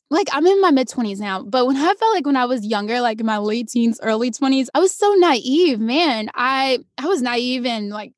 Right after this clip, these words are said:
Germany. I was naive in China, like, a lot of places. And I was just, like, so friendly to everybody. But a couple times, there were some weird situations where I would be like, "Oh my God, these people," like, in China, it's kinda disrespectful if you're at, like, a business meeting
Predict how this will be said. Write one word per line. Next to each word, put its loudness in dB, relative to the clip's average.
Germany. 0
I -2
was -4
naive -4
in -6
China, -4
like, -14
a -10
lot -4
of -14
places. -8
And -6
I 0
was 0
just, -2
like, -2
so 2
friendly 0
to -2
everybody. -2
But 0
a -4
couple -6
times, -2
there 2
were 0
some -2
weird 0
situations -2
where 0
I 4
would -2
be -2
like, -4
"Oh -4
my 0
God, 0
these -4
people," -2
like, 0
in 2
China, -2
it's -4
kinda 2
disrespectful -2
if -4
you're 0
at, 2
like, -6
a -10
business -6
meeting -8